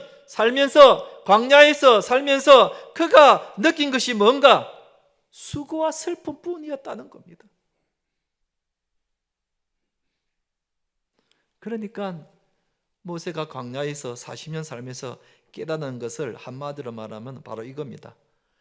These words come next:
나는 아무것도 아니다는 겁니다.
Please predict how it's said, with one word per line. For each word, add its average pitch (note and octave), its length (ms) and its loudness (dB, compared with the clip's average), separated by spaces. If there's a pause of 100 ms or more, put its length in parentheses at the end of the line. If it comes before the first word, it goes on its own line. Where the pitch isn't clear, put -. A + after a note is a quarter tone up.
(420)
나는 B2+ 480 -14 (100)
아무것도 D#3+ 960 -16
아니다는 - 580 -20
겁니다. - 360 -20